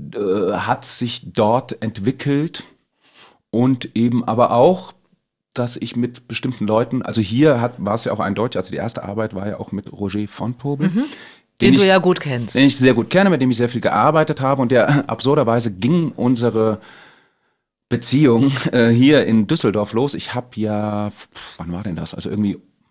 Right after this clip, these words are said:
Speaker 1: ich weiß gar nicht. Da war jedenfalls Amelie Niermeier noch Intendantin hier. Da hab ich eine tolle Produktion mit der Karin Henkel gemacht. Äh, Fall der Götter war eine, ein, nach wie vor so im, meinem Portfolio, eine meiner,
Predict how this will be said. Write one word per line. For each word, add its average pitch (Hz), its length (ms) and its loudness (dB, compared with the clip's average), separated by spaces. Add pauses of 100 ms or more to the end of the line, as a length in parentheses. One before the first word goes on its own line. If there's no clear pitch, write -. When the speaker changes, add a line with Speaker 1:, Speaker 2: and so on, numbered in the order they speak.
(240)
Speaker 1:
ich - 100 -20
weiß - 180 -20
gar - 120 -20
nicht. - 220 -20 (1120)
Da 98 160 -4
war 101 100 2
jedenfalls 101 440 -2
Amelie 101 320 -2
Niermeier 127 840 -2
noch 117 200 -4
Intendantin 117 680 -6
hier. 127 240 -8
Da 123 80 -10
hab 123 100 -14
ich - 160 -16
eine 107 320 -4 (380)
tolle 123 200 -8
Produktion - 380 -10
mit 110 100 -6
der 107 80 -6
Karin 104 280 -6
Henkel 123 480 -6
gemacht. 123 540 -6
Äh, 101 320 -2 (500)
Fall - 420 -6
der 117 140 0
Götter 180 340 -2
war 127 120 -4
eine, 110 260 -4 (320)
ein, - 260 -12 (220)
nach 107 300 -6
wie 113 40 -10
vor 123 300 -6
so 113 240 -6
im, 101 320 -6 (640)
meinem 101 260 -6
Portfolio, 123 680 -4
eine 107 200 -4
meiner, 104 400 -2